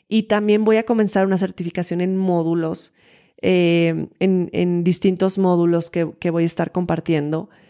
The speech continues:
em, que también va a estar maravilloso porque sé que para mucha gente fue complicado decir catorce días,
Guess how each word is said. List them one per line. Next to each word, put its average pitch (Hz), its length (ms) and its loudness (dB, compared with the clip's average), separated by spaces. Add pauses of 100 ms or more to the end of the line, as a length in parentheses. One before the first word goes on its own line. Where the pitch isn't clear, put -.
(320)
em, 160 640 -2
que 180 200 0
también 170 280 2
va 165 40 2
a - 0 -
estar 175 220 2
maravilloso 170 600 2
porque 165 220 -4
sé 175 100 -2
que 175 80 -2
para 170 200 0
mucha 170 240 -2
gente 175 260 0
fue 170 180 -4
complicado 180 540 0
decir 175 300 -2
catorce 175 500 -4
días, 180 440 0